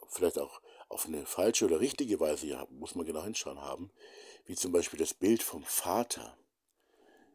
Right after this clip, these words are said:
oder vom Papi, vom Papi-Gott, der unser, unser Vater ist, unser Papi ist. Ja, ähm, solche Bilder helfen, aber deswegen ist, ähm,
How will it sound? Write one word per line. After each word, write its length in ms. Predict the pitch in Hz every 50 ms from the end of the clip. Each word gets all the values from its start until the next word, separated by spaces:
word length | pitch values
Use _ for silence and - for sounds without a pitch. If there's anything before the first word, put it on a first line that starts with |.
| _ _
oder 240 | - - - 76 -
vom 220 | - - 67 -
Papi, 520 | - - - 127 123 - - 92 78 67 - - - - _ _ - _ _ - - _ _ _ _ _ _ _ _ _ - - _ _
vom 200 | - - - -
Papi-Gott, 800 | - - 110 113 - 127 107 - - - 60 - - - - - - _ _ _ _ _ _ _ _ - - - - - - _ _ - -
der 180 | 82 78 - - -
unser, 680 | - 117 139 147 135 123 - 104 87 80 - - - - _ _ _ _ _ _ _ _ _
unser 440 | - - 131 156 156 135 101 82 71
Vater 460 | - - - 113 123 127 - - 62
ist, 240 | - - - - -
unser 320 | - 147 160 139 - - -
Papi 420 | - - 123 - - 135 123 - -
ist. 320 | - - - - - - _ _ _ _ _ _ _ _ _ _ _ _ _ _ _ _ _
Ja, 240 | - 73 82 92 101 95 - -
ähm, 320 | 82 87 85 85 76 - - - - - _ -
solche 240 | - 92 95 98 98
Bilder 320 | - - 101 101 98 92
helfen, 500 | 90 90 113 135 151 - - - - - - - - _ _ _ _ _ _ _ _ _ - - - _ _ _
aber 220 | - - 80 82 80
deswegen 440 | - - - - 92 87 85 80 - - _ _ _ _ _ _ _ -
ist, 480 | - 90 - - - - - - - - - -
ähm, 240 | - - - -